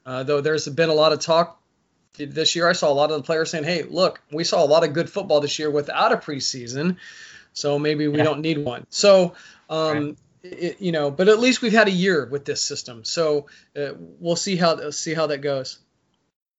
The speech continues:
Speaker 2: So, guys, if we were going to see a surprise with any of these guys on the offensive line going into next season, contract-wise, you know, somebody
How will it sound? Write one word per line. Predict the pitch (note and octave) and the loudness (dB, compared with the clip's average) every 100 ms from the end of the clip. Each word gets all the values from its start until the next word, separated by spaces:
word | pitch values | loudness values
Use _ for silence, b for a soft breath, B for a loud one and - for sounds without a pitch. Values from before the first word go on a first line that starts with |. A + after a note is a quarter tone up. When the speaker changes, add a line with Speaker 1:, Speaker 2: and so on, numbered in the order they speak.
| _ _ _ _ _ _ | _ _ _ _ _ _
Speaker 2:
So, | - D#3 | -2 2
guys, | C3 D#3 D#3+ B2 | 6 6 6 2
if | B2 - | -6 -4
we | D#3 | 2
were | F#3+ | 2
going | D#3 D#3+ C#3+ | 2 0 -2
to | A#2 | -4
see | - C3+ B2+ B2+ | -4 0 2 0
a | B2+ | -2
surprise | B2+ - - - A#2 A#2 A#2 G#2+ G2+ G2+ - | -6 -10 -14 -2 2 2 2 -2 -4 -8 -14
with | G#2 - - | -16 -14 -8
any | C#3 D#3+ | -4 -4
of | D3+ | -2
these | A#2 - | -2 0
guys | A#2 A2 G#2 | 2 2 0
on | G2+ | -6
the | G2+ | -2
offensive | G2+ - G#2+ - G2+ | -2 -2 -10 -10 -8
line | G2 G2 F#2 | -4 -4 -4
going | A2+ G#2+ G#2 | -4 -4 -4
into | G2+ | -6
next | F#2 F2+ - | -6 -6 -6
season, | - G#2 F#2 F2 | -6 -6 -8 -6
contract-wise, | - A2 G#2+ B2 A2 - A2+ G#2+ G#2+ G#2 - | 0 0 2 2 2 2 2 2 2 -2 -6
you | G#2 | -8
know, | F#2+ | -8
somebody | - A#2 G#2+ G#2+ G#2 G2 | -4 -2 -2 -2 -2 -2